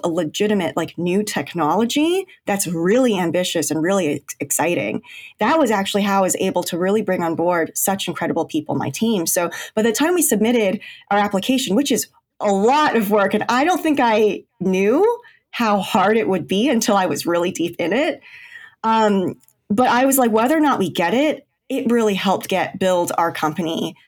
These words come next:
the foundation of it." And I was just really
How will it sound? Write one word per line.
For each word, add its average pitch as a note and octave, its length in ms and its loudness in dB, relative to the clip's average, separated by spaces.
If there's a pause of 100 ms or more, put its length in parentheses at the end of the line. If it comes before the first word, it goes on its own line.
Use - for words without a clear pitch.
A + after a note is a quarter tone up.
(280)
the - 140 -2
foundation D#3 680 -2
of C#3 120 -4
it." G#2+ 240 -4 (400)
And G3 180 -2
I F#3+ 140 2
was F#3 120 0
just F3+ 240 -4
really D#3+ 560 -2